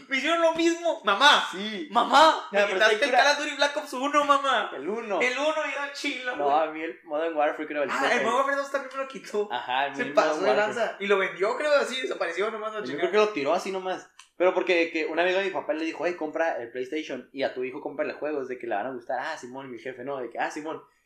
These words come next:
Speaker 2: ¿lo qué juego le compro?" Y, pues,
Speaker 1: Y tu
Speaker 2: pues,
Speaker 1: papá sí dijo que sí está bien.
Speaker 2: sí, sí, o
Speaker 1: Sí,
Speaker 2: sea,
Speaker 1: pues, mi papá también lo compró.
Speaker 2: así
Speaker 1: Mi
Speaker 2: de
Speaker 1: papá
Speaker 2: que
Speaker 1: son
Speaker 2: compró el
Speaker 1: buena onda.
Speaker 2: Play, y luego su amigo le dijo, "Hey, cómprale este juego, Call of Duty se llama". Y mi papá, "Ah, ok". Y fue, lo compró, y ya me lo trajo, ¿no? Y allá ando con mi consola.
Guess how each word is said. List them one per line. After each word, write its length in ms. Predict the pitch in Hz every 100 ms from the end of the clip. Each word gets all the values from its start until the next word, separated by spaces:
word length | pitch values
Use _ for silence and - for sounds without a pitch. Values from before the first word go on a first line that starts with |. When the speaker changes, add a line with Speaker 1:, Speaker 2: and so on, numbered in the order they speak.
| _
Speaker 2:
¿lo 120 | 139
qué 80 | 156
juego 160 | 165 190
le 60 | 160
compro?" 480 | 170 - 147 131 - _ _
Y, 240 | - 143 135
pues, 300 | 135 - _
Speaker 1:
Y 80 | 180
tu 80 | 180
Speaker 2:
pues, 120 | 151
Speaker 1:
papá 100 | 147
sí 80 | 175
dijo 160 | 190
que 80 | -
sí 40 | -
está 120 | 151
bien. 120 | 190 - _
Speaker 2:
sí, 220 | - 208
sí, 140 | 208 233
o 60 |
Speaker 1:
Sí, 60 | 208
Speaker 2:
sea, 100 | 220
Speaker 1:
pues, 100 | 190
mi 40 | 254
papá 120 | 208
también 180 | 202 277
lo 80 | 285
compró. 400 | 208 170 190 - -
Speaker 2:
así 220 | 165 165
Speaker 1:
Mi 40 | 220
Speaker 2:
de 40 |
Speaker 1:
papá 0 |
Speaker 2:
que 140 | 220 190
Speaker 1:
son 100 | 180
Speaker 2:
compró 120 | 190
el 60 | 190
Speaker 1:
buena 40 |
onda. 20 | 226 262 285
Speaker 2:
Play, 160 | 269 _ _
y 100 | 160
luego 200 | 175 220
su 80 | 180
amigo 180 | 170
le 100 | 175
dijo, 140 | 170 170
"Hey, 100 | 190
cómprale 340 | 185 180 190 156
este 160 | -
juego, 280 | 185 185 147
Call 160 | 156 175
of 160 | 170
Duty 200 | 151 170
se 100 | 139
llama". 340 | 131 139 117 _ _ -
Y 60 |
mi 80 | 131 131
papá, 160 | - -
"Ah, 200 | 208 233
ok". 120 | 233 240 214 _ _
Y 100 | 131
fue, 240 | 135 190 240
lo 140 | 240
compró, 580 | 170 - 180 277 285 - _
y 80 | 123
ya 120 | 120 139
me 80 |
lo 100 | 135
trajo, 280 | 127 135 160
¿no? 120 | 170 165
Y 60 |
allá 140 | 127 120
ando 220 | 139 160
con 100 | 160
mi 100 | 131
consola. 380 | 117 110 190